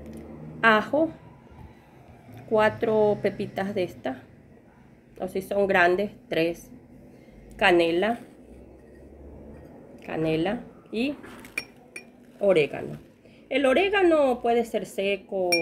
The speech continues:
o así, o este, verde, como sea. Igual. Ya, esto, todos estos ingredientes los ponemos en una olla con cuatro tazas de agua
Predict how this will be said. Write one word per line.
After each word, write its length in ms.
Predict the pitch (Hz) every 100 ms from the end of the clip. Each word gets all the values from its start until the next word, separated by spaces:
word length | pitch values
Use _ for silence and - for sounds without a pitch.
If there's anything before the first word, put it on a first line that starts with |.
| 160
o 100 | 160
así, 680 | 160 - 170 151 143 143 143 - _ - - - - - -
o 240 | 165 160 151
este, 420 | 151 - 143 143
verde, 360 | 175 160 143 147 -
como 200 | 151 156
sea. 300 | - 143 139 - _ -
Igual. 340 | 170 160 - - - - - - - - - - - - - - - - - - - - - 220
Ya, 320 | 185 - - -
esto, 340 | 349 330 - 403 415 440 - _ - -
todos 340 | 262 311 302
estos 380 | 285 277 - 277 - - - _ - - - - - - - - - - - -
ingredientes 840 | - 220 226 220 180 180 185 220 208
los 240 | 185 180 -
ponemos 560 | 196 180 165 160 170 160
en 180 | 160 156
una 240 | 160 170
olla 420 | 156 151 170 175 -
con 300 | 185 196 214
cuatro 600 | 214 185 175 180 180 180
tazas 560 | - 160 160 - 185 170
de 180 | 151
agua 420 | 147 135 135 143